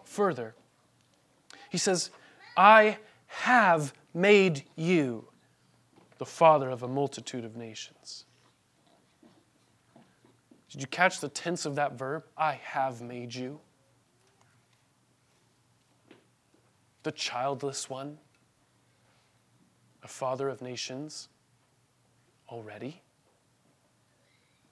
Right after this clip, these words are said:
The tense here in the Hebrew is the perfect tense, which communicates a completed action in the future. Okay, we don't even have a,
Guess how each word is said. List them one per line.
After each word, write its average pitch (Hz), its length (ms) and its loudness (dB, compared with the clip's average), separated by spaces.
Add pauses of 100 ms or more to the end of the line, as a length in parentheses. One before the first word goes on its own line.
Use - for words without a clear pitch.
(540)
The 117 80 -12
tense 190 440 -4
here 151 520 0 (540)
in 156 140 -2
the 135 80 -2
Hebrew 151 500 -2
is 131 340 -6
the 147 100 -8
perfect - 640 -8
tense, 139 420 -6
which 151 300 -6 (420)
communicates 165 800 -2 (200)
a - 120 -14
completed 202 800 4
action 143 640 0 (300)
in 190 200 4
the 170 60 0
future. 127 600 -6 (1080)
Okay, 127 80 -10
we 131 80 -6
don't 160 120 0
even 143 160 -2
have 135 140 -6
a, 123 80 -8